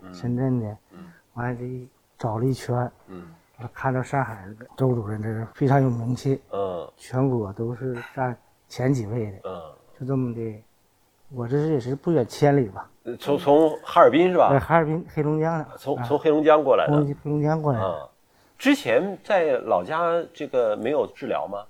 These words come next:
Speaker 2: 没有，没有，没有治疗。
Speaker 1: 就没有，在老家没治疗？
Speaker 2: 没，没有治疗。
Speaker 1: 就直接就找到
Speaker 2: 直接，直接，
Speaker 1: 周主任这儿来了？
Speaker 2: 直接找周主任。
Speaker 1: 那现在是采取什么样的治疗方式呢？
Speaker 2: 现在是化疗，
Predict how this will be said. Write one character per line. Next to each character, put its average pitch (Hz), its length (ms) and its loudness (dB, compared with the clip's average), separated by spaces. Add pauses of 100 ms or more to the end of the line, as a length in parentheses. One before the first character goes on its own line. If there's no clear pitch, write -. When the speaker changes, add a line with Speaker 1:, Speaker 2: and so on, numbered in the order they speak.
(320)
Speaker 2:
没 220 200 6
有， 143 120 2
没 175 200 0
有， 131 100 -2 (260)
没 175 100 -6
有 143 100 0
治 185 120 0
疗。 170 100 0
Speaker 1:
就 113 60 -4
没 143 80 2
有， 196 140 0
在 202 140 -2
老 113 120 2
家 143 140 -6
没 117 100 -6
治 147 140 -10
疗？ 92 160 -6
Speaker 2:
没， 156 200 -2
没 165 120 0
有 160 80 0
治 131 120 -6
疗。 110 80 -8
Speaker 1:
就 135 80 -4
直 165 220 0
接 254 200 8
就 175 200 6 (160)
找 107 240 4
到 117 200 8
Speaker 2:
直 135 60 6
接， 175 200 6
直 180 160 -4
接， - 20 2
Speaker 1:
周 170 120 12
主 190 100 4
任 113 100 2
这 - 80 0
儿 202 40 0
来 180 60 0
了？ 185 60 4
Speaker 2:
直 190 100 6
接 190 60 0
找 156 220 -2
周 - 80 -16
主 123 220 -10
任。 110 100 -18 (320)
Speaker 1:
那 190 120 0
现 233 180 2
在 220 140 8
是 147 200 -4
采 127 160 -2
取 120 80 -10
什 104 100 -12
么 107 100 -4
样 117 60 -2
的 98 60 -8
治 90 80 -18
疗 85 120 -4
方 95 220 -14
式 - 160 -16
呢？ 80 60 -14
Speaker 2:
现 160 260 -4
在 160 240 0
是 143 220 -8
化 156 240 4
疗， 117 280 -2